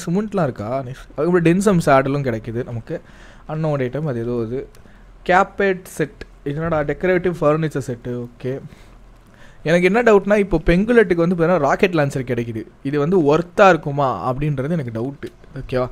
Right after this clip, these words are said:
ஏன்னா கிராஃப்ட் பண்றது மேட்டர் இல்ல, அது ஒர்த்தா இருக்கணும். பெங்குலட்டை நம்ம கூட கூட்டிட்டு போகணும். அதுவும் இல்லாம இந்த பெங்குலட்டுன்னா அப்போ பெங்கிங்க்கு இதை யூஸ் பண்ணிக்கலாமா அப்படின்னு தோணுது. அப்படிலாம் வராதுல்ல. அப்போ பெங்கிங்க்கு என்னவா இருக்கும்? அவனுக்கு தனியா கொடுத்துருப்பாங்கன்னு நினைக்கிறேன். பெங்கிங், பெங்கிங்,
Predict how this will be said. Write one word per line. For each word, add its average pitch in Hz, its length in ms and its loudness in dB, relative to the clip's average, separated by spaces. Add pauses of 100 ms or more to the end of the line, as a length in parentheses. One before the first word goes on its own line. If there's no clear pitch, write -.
(300)
ஏன்னா 180 160 2
கிராஃப்ட் 170 400 2
பண்றது 190 300 2
மேட்டர் 156 320 2
இல்ல, 156 160 2
அது 139 240 4
ஒர்த்தா - 200 -6
இருக்கணும். 175 380 2
பெங்குலட்டை 190 420 4
நம்ம 180 160 -2
கூட 208 220 4
கூட்டிட்டு 151 320 0
போகணும். 123 240 -8
அதுவும் 262 260 2
இல்லாம 247 180 6
இந்த 202 200 2
பெங்குலட்டுன்னா 262 460 0
அப்போ 277 220 0
பெங்கிங்க்கு 233 580 0
இதை 170 200 6
யூஸ் 175 140 2
பண்ணிக்கலாமா 135 520 0
அப்படின்னு 143 440 -2
தோணுது. 113 220 -6
அப்படிலாம் 135 340 -4
வராதுல்ல. 120 380 -2 (400)
அப்போ 180 260 4
பெங்கிங்க்கு 233 420 -2
என்னவா 151 320 0
இருக்கும்? 120 440 -4 (180)
அவனுக்கு 131 440 -4
தனியா 180 340 -2
கொடுத்துருப்பாங்கன்னு 127 580 -6
நினைக்கிறேன். 101 320 -10
பெங்கிங், 143 680 -8
பெங்கிங், 139 580 -10